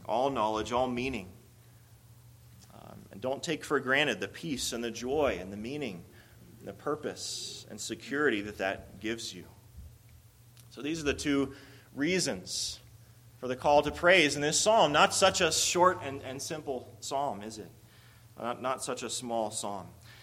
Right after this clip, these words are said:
It gives us a massive foundation upon which, uh, to praise him. So let's look at that call, the call itself, secondly, on your outline.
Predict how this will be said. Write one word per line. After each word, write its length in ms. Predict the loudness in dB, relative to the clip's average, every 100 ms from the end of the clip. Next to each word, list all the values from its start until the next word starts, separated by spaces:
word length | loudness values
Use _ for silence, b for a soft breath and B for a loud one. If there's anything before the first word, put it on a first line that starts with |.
| B
It 60 | B
gives 180 | -2 0
us 140 | 0
a 40 | 2
massive 540 | 6 6 6 0 -2
foundation 760 | -6 -2 0 4 4 4 2
upon 380 | 0 -2 -2 -2
which, 420 | -2 -4 -4 -4 -8 B B B B
uh, 360 | -6 -2 -2 -4 -8
to 100 | -12
praise 460 | -4 0 0 0
him. 160 | -4 -6
So 100 | 0
let's 240 | 2 2
look 160 | 2 2
at 80 | 4
that 220 | 4 4
call, 480 | 2 4 4 2 -4
the 80 | -8
call 280 | -4 0 0
itself, 480 | 0 0 2 2 0
secondly, 460 | -2 -2 -4 -6
on 100 | -6
your 140 | -6 -4
outline. 420 | -4 -4 -8